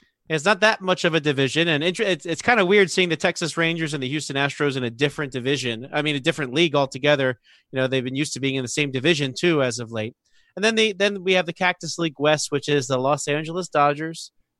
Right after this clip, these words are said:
the Chicago White Sox, Cincinnati Reds,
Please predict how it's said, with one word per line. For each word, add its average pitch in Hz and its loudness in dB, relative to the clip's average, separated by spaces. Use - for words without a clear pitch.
the 123 0
Chicago 147 -2
White 143 0
Sox, 143 0
Cincinnati 160 -2
Reds, 143 0